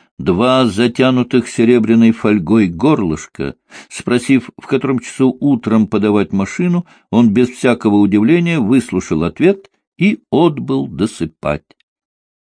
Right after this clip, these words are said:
Больше в эту ночь не ложились.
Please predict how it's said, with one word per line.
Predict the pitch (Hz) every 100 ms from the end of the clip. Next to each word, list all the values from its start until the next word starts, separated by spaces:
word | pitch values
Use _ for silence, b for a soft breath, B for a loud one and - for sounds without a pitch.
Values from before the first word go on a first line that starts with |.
| _ _ _ _
Больше | - 78 151 151 - 92
в | 71
эту | 95 - 71
ночь | 95 127 - - _ -
не | 80
ложились. | 92 64 64 78 71 - -